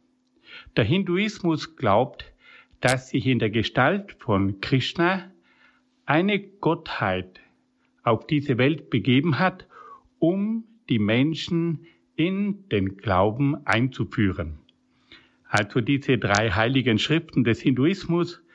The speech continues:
die Veda, die Upanishaden und die Bhagavad Gita. Bei unserer letzten Sendung haben wir dann auch einige Schwerpunkte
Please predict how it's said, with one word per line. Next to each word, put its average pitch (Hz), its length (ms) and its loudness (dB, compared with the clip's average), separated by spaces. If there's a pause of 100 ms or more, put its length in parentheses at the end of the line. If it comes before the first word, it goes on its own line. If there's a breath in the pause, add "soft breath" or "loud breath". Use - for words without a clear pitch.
(520 soft breath)
die 98 220 0
Veda, 175 600 2 (800)
die 139 140 2
Upanishaden 127 1200 0 (520)
und 196 200 -2
die - 40 2
Bhagavad 113 560 0
Gita. 98 460 -2 (1300 loud breath)
Bei 135 180 2
unserer 170 400 0
letzten 147 420 2
Sendung 156 400 0
haben 127 240 2
wir 135 100 4
dann 120 200 2
auch 107 340 0 (600 loud breath)
einige 151 420 2
Schwerpunkte 143 920 0